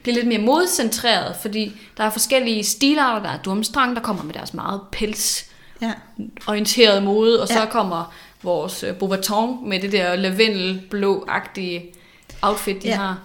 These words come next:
Speaker 2: Jeg
Speaker 1: Der,
Speaker 2: synes
Speaker 1: der
Speaker 2: også, det er den første film, hvor tøj begynder at betyde noget.
Speaker 1: Ja.
Speaker 2: Der er også Hermiones kjole, som
Speaker 1: Lige
Speaker 2: får
Speaker 1: præcis.
Speaker 2: en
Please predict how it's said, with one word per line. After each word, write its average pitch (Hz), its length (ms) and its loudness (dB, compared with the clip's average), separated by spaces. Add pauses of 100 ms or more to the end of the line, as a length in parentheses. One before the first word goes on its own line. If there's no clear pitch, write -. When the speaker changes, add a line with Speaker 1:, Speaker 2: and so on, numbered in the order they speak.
(140)
Speaker 2:
Jeg 214 80 -4
Speaker 1:
Der, 226 80 2
Speaker 2:
synes 262 180 0
Speaker 1:
der 262 80 4
Speaker 2:
også, 254 120 2
det 294 60 -2
er 254 40 0
den 226 120 -2
første 240 320 -2
film, 233 260 -4
hvor 202 300 -4
tøj 220 220 -2
begynder 226 320 -4 (300)
at 208 80 -6
betyde 262 560 -4
noget. 175 440 -6
Speaker 1:
Ja. - 60 0
Speaker 2:
Der 220 60 2
er 226 180 0
også 226 240 -2
Hermiones 220 540 -2
kjole, 269 440 -4
som 247 120 -2
Speaker 1:
Lige 202 140 0
Speaker 2:
får 220 80 0
Speaker 1:
præcis. 214 220 -2
Speaker 2:
en - 60 -12